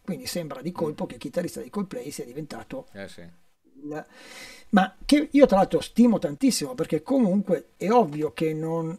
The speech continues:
Speaker 1: non credo, dico, non credo sia, eh, Alan Allsworth, ecco,
Speaker 2: Sì, sì.
Speaker 1: no?
Speaker 2: <laughs> No, certo.
Speaker 1: È uno che si è trovato sicuramente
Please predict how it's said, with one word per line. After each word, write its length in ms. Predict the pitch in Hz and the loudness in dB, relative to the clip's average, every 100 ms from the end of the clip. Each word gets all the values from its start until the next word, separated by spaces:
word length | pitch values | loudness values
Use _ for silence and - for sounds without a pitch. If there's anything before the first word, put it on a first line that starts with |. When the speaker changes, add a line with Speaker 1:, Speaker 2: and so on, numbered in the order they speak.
| - | -8
Speaker 1:
non 340 | 165 170 156 | -2 -2 0
credo, 520 | - 220 220 143 120 | 6 8 8 4 -6
dico, 300 | 120 117 - - | -10 -12 -14 -16
non 180 | 135 131 | -14 -2
credo 340 | 202 233 160 | 4 4 4
sia, 480 | - - 151 147 - _ _ _ _ _ _ _ _ - | -4 -4 -4 -4 -8 _ _ _ _ _ _ _ _ -14
eh, 760 | 139 135 135 131 131 131 - - _ _ _ - | -10 -10 -10 -10 -10 -12 -12 -16 _ _ _ -6
Alan 300 | 175 160 156 | -2 -2 -2
Allsworth, 640 | 285 269 - - - - - | -4 -4 -4 -6 -6 -14 -10
ecco, 320 | 165 - 202 | -10 -8 -10
Speaker 2:
Sì, 140 | - 113 | -10 -8
sì. 160 | - - | -2 4
Speaker 1:
no? 100 | 196 | 4
Speaker 2:
<laughs> 360 | 175 127 135 135 | 4 -4 -12 -14
No, 100 | 123 | -12
certo. 340 | 92 98 - - | -10 -10 -12 10
Speaker 1:
È 160 | 269 | 12
uno 380 | 165 170 226 208 | 12 6 0 -2
che 320 | - 196 - - _ _ _ - _ _ _ _ _ - | -2 -2 -2 -8 _ _ _ -20 _ _ _ _ _ -14
si 140 | - | -8
è 40 | 151 | -6
trovato 440 | 147 165 180 - | 0 4 2 2
sicuramente 680 | 151 160 147 180 165 - 123 | -8 -8 -4 -4 -4 -8 -12